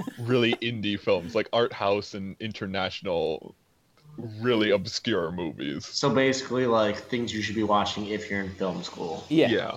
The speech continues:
Speaker 2: basically.
Speaker 3: That's
Speaker 2: But I
Speaker 3: interesting. That's cool, though.
Speaker 1: They've talked
Speaker 2: This
Speaker 1: about it a lot on CinemaSins podcast. I was gonna use their, like,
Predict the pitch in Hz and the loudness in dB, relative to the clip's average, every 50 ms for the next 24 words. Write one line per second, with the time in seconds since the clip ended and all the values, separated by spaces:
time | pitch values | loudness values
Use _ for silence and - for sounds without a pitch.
0 | - - - 95 85 85 - - - - - 78 85 - _ _ _ - - _ | -6 -2 0 0 0 0 -2 -6 -8 -6 -6 -6 -6 -6 _ _ _ -20 -20 _
1 | _ _ - 147 156 147 - 139 120 110 95 98 113 123 120 123 143 147 - 180 | _ _ -8 -4 -2 0 2 4 4 4 4 2 0 0 0 -2 -4 -2 -2 -2
2 | 175 - - - 302 277 151 113 113 147 170 131 139 151 151 156 151 151 143 139 | -2 -2 0 2 4 4 4 4 2 2 0 2 6 6 8 8 8 6 4 0
3 | - - 117 120 165 156 170 - 160 127 131 123 120 117 107 101 95 104 104 98 | -4 -4 4 8 10 10 10 8 6 6 6 6 6 6 2 0 2 2 4 4
4 | 101 98 95 95 95 98 95 - 127 107 95 98 95 - 101 95 95 90 - 98 | 4 4 2 2 0 -2 -4 -4 -4 -4 -4 -4 -8 -8 -8 -10 -10 -6 -4 -2
5 | 95 92 90 85 - - 95 92 92 - - 107 104 107 92 107 107 107 104 107 | -2 -2 -4 -4 -4 -2 0 0 0 -2 -4 -4 -4 -2 -4 -4 -4 -4 -4 -4
6 | 107 90 - 110 104 101 98 98 98 107 - - - _ _ _ _ _ _ _ | -4 -6 -4 -4 -2 -2 0 -2 -2 -4 -8 -14 -20 _ _ _ _ _ _ _
7 | _ _ _ _ _ - 117 110 104 90 - - | _ _ _ _ _ -6 -4 -4 -4 -4 -6 -14